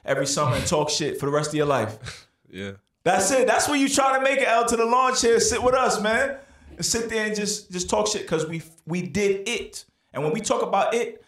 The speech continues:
Speaker 1: we not talk about, "Oh, championship here, All-Star here." We talk about we finished the race. That's what's really most important, son.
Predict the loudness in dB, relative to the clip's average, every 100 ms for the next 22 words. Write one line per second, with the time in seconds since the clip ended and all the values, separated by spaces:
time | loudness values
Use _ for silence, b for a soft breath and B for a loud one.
0 | b b -2 0 0 0 0 2 2 2
1 | 0 -2 -2 -2 0 2 2 0 0 -2
2 | -2 -2 0 0 0 -2 -4 -4 -4 -4
3 | -6 -4 -4 -4 -4 -4 -4 -8 -8 -8
4 | -8 -10 -12 -12 -10 -10 -12 -12 -12